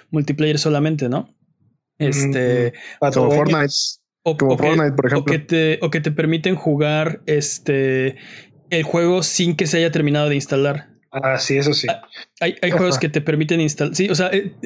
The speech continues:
Speaker 1: eh, sab-, sabemos que, este, o sea, e-, es como, es como más en esa mismo, en esa misma dirección. Entonces, no es, para mí, para mí, en lo personal, no es algo como tan sorprendente.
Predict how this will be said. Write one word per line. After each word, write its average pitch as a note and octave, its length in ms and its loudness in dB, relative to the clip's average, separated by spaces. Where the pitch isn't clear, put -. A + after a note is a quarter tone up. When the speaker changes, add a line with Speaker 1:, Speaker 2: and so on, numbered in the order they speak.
Speaker 1:
eh, G3 140 0
sab-, G3 280 -2
sabemos G#3+ 420 0
que, E3+ 200 0
este, - 400 -2
o E3 40 -2
sea, F#3 200 0
e-, G3 280 0
es F#3+ 140 -2
como, F#3+ 420 2
es E3+ 100 -2
como F3+ 380 2
más F3+ 640 0
en F3+ 180 2
esa F#3 240 0
mismo, F3 880 2
en E3 100 0
esa E3 200 0
misma F3 260 2
dirección. E3+ 600 0
Entonces, D#3+ 340 -2
no F#3+ 160 2
es, F#3+ 140 0
para D#3+ 160 0
mí, F3 240 2
para D3+ 220 0
mí, G3 180 2
en F3+ 160 2
lo D3 140 -2
personal, D#3+ 400 0
no E3 80 2
es D#3 100 -2
algo D#3+ 180 2
como C3+ 200 -2
tan C#3 180 -2
sorprendente. D3+ 680 -2